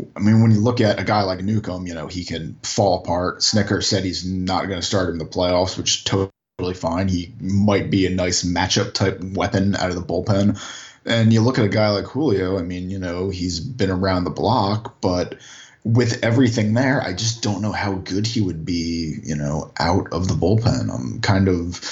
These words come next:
surprised I'd be saying that, but I might just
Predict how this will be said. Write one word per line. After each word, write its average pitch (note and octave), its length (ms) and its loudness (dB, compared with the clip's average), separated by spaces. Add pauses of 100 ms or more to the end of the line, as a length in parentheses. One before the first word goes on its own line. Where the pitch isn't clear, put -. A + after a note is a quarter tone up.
(520)
surprised G#2+ 680 2
I'd G2 140 0
be G#2 80 -2
saying G#2+ 460 0
that, F2+ 400 -6
but F#2 180 -4
I F#2 100 -4
might G2 360 -2
just F#2 500 -4